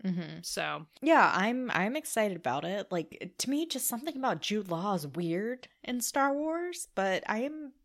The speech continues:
Speaker 1: I feel like I'll be pleasantly surprised by this. Now, what I was most surprised about in the article is that Jon Favreau did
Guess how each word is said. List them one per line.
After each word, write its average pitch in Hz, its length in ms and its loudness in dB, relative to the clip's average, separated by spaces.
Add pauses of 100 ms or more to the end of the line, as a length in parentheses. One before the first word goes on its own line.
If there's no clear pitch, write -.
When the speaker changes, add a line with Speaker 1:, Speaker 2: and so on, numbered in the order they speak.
(960)
Speaker 1:
I 220 40 0
feel 330 300 0
like 330 200 2
I'll 285 100 2
be 254 140 -6
pleasantly 202 500 -4
surprised 151 560 -4
by 123 140 -2
this. 107 440 -4
Now, 220 200 2
what 233 180 0
I 240 140 2
was 214 360 -2
most 202 380 0
surprised 156 400 -6
about 151 260 -4
in 151 60 -8
the 151 60 -8
article 151 560 -6
is 170 220 -8
that 160 180 -8
Jon 170 500 -6
Favreau 160 580 -4
did 139 180 -6